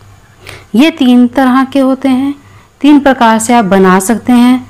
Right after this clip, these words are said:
अगर आप इनको नहीं बनाना चाहते, बना बनाए लेना चाहते हैं,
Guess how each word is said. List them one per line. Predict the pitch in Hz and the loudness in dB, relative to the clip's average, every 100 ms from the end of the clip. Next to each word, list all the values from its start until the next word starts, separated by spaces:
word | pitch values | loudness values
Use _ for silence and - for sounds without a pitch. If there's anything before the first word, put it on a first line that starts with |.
| - | -6
अगर | 233 247 269 | -2 0 2
आप | 247 240 240 | 2 2 2
इनको | 233 226 226 | -2 0 0
नहीं | 196 180 226 | 0 0 0
बनाना | 247 247 247 247 | 2 2 2 2
चाहते, | 240 247 240 254 | 2 0 0 -2
बना | 190 196 190 | 0 2 2
बनाए | 175 208 220 226 | 0 0 0 2
लेना | 233 233 | 2 2
चाहते | 233 233 226 233 | 0 -2 -2 0
हैं, | 247 | -2